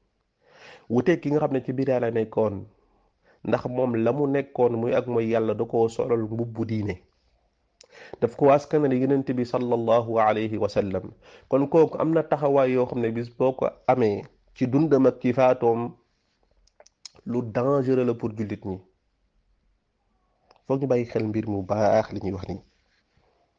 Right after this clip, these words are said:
Mooy l'islam lépp da koo tekkeel masaalihul mafaasid. L'islam lépp lu muy teg day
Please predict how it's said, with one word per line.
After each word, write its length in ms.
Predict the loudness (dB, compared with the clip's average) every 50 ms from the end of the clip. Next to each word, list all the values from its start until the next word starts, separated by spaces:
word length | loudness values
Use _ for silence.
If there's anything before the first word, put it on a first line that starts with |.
| _ _ _ _ -20 -20 -20 -20 -20 -10 0 2
Mooy 100 | 2 2
l'islam 280 | 2 2 2 2 2 2 0
lépp 160 | -2 -2 -2 -4
da 40 | -2
koo 180 | 2 2 2 2
tekkeel 320 | 2 -2 -2 -2 -2 0
masaalihul 540 | 2 0 0 2 2 4 4 4 2 0 0
mafaasid. 500 | -2 0 0 -2 -2 -2 -4 -8 -10 -10 -14 -20 -20 _ _ _ _ _ _ _ _ -20 -20 -20 -8 -4
L'islam 340 | -2 -2 0 2 2 2 2 0 0
lépp 220 | 0 -2 -2 -4 -2
lu 160 | -2 0 0
muy 160 | 0 -2 -2 -2
teg 160 | -4 -6 -4
day 180 | -2 -2 -2